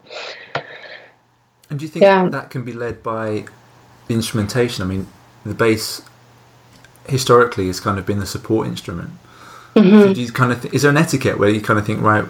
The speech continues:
Speaker 1: I'm just gonna sit here and just hold on this groove for a little while and see what ha-, happens elsewhere on stage," or are you quite happy just to go in and make a statement early doors?
Speaker 2: Yeah, you know, it's funny. Uh, I always, uh, in situations like this, as a bass player, I think you have more responsibility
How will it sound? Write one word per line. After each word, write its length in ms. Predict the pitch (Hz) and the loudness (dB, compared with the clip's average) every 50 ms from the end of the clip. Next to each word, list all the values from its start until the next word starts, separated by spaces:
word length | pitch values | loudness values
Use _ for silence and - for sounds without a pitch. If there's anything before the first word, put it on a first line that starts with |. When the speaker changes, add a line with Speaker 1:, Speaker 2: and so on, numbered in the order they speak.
| - - - - - - - - | -8 -16 -20 -20 -20 -12 -4 -2
Speaker 1:
I'm 120 | 110 110 | 0 0
just 140 | 110 - - | 0 0 -2
gonna 100 | 110 107 101 | -2 -2 0
sit 300 | - - - - - - | 0 -2 -2 -2 -4 0
here 220 | - 107 104 104 | 2 4 4 4
and 120 | - 107 98 | 2 0 -2
just 240 | 98 95 - - - | -4 -6 -6 -8 -2
hold 260 | - 110 110 104 104 | 2 2 4 4 4
on 80 | 104 | 2
this 140 | 104 101 101 | 0 -2 0
groove 260 | - 113 104 104 101 | 2 2 2 2 2
for 80 | - 107 | 0 0
a 20 | |
little 180 | 101 104 - 104 | 0 2 2 2
while 160 | 101 98 98 | 2 2 0
and 120 | 101 101 101 | -2 -2 -2
see 380 | - - 107 101 101 98 101 107 - - - - | 0 0 0 0 0 -2 -6 -10 -12 -18 -18 -8
what 160 | - 107 107 110 | -6 -6 -4 -4
ha-, 120 | 107 107 | -4 -4
happens 360 | 104 101 98 - 113 101 104 | -4 -6 -6 -4 -2 0 4
elsewhere 380 | 104 104 104 - - 110 107 104 | 4 4 4 2 2 2 4 4
on 120 | 107 107 | 2 0
stage," 420 | 104 - - 107 107 113 113 113 - | -2 -2 0 2 2 2 2 2 2
or 180 | 104 98 92 | 2 2 0
are 40 | - - - - - - - - - - 117 | -2 -8 -16 -20 -20 -20 -20 -20 -6 0 0
you 120 | 113 110 | 0 2
quite 160 | - - 113 107 | 2 0 0 0
happy 220 | 104 104 - 107 | 0 0 0 0
just 180 | 104 107 101 - | 0 -2 0 0
to 100 | 117 107 | 0 2
go 140 | - 107 | 2 2
in 80 | 101 101 | 2 2
and 80 | 98 98 | 0 -2
make 160 | 95 92 - | -4 -6 -8
a 60 | - | -10
statement 440 | - - - 98 95 - 92 90 87 - _ _ - | -10 -8 -8 -6 -6 -8 -10 -12 -14 -16 _ _ -20
early 180 | 107 101 95 98 | -18 -18 -18 -16
doors? 240 | 92 - - - - - - - - - - _ _ _ _ _ _ _ _ _ _ | -16 -14 -14 -14 -12 -12 -10 -10 -12 -14 -18 _ _ _ _ _ _ _ _ _ _
Speaker 2:
Yeah, 260 | - 233 254 254 247 240 | 2 4 4 6 4 4
you 140 | 233 240 | 4 4
know, 100 | 240 254 269 | 6 6 4
it's 160 | 262 262 - | 2 0 0
funny. 420 | - 254 247 262 269 254 220 - - | 0 0 2 2 2 0 -2 -2 -2
Uh, 200 | - 233 226 226 - | 0 2 2 2 4
I 100 | 233 233 | 4 6
always, 520 | 226 226 247 262 247 233 - - - - - _ _ - | 6 6 6 4 2 -2 -8 -16 -18 -20 -20 _ _ -8
uh, 60 | 220 220 214 220 | -4 -4 -4 -4
in 140 | 226 226 | -4 -6
situations 480 | 226 - 247 226 254 247 254 240 - - | -6 -8 -2 2 2 2 2 0 -2 -2
like 180 | 233 226 214 220 | 0 0 0 0
this, 240 | 233 226 226 - | -2 -4 -4 -6
as 140 | 226 214 214 | -4 -4 0
a 20 | 226 | 2
bass 260 | 202 220 226 233 233 | 4 4 4 2 2
player, 380 | - - 214 214 208 202 202 - | 2 4 4 6 4 2 0 0
I 120 | 220 214 | 0 0
think 260 | 214 - 233 226 220 | 2 2 0 2 2
you 60 | 233 220 | 2 2
have 180 | 208 202 202 | 2 2 0
more 300 | 208 214 226 233 233 233 | 2 4 6 6 6 6
responsibility 1000 | 226 220 - - 208 202 - - - 214 214 220 220 214 - 208 202 196 202 | 4 2 0 -4 -4 -4 -6 -4 -2 0 0 0 -2 -2 0 -2 -2 -2 -4